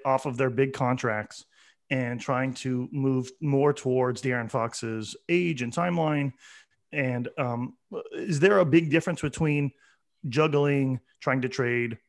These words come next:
say, a Buddy Hield, a Harrison Barnes, a Nemanja Bjelica, and then throwing in a matched Bogdan Bogdanovic into that mix? Or i-, is, you know, y-,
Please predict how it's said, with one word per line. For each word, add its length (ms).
say, 300
a 80
Buddy 280
Hield, 400
a 60
Harrison 480
Barnes, 520
a 40
Nemanja 440
Bjelica, 640
and 240
then 220
throwing 400
in 220
a 80
matched 580
Bogdan 400
Bogdanovic 540
into 140
that 200
mix? 380
Or 260
i-, 40
is, 420
you 100
know, 260
y-, 320